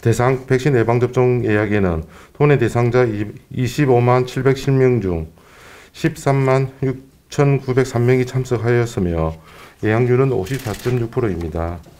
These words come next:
사전 예약은 이십구 일까지 가능하며,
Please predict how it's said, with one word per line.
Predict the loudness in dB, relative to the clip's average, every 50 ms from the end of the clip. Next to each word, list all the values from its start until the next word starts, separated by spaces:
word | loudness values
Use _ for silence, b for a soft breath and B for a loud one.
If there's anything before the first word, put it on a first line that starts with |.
| B B B B B B B B B B -20
사전 | -4 -2 0 0 2 2 4
예약은 | 4 4 4 4 2 0
이십구 | 0 -2 -4 -2 0 0 0
일까지 | 2 2 0 0 0 -2
가능하며, | -2 -2 -2 -2 -2 -2 -2 -2 -2 -4 -4 -6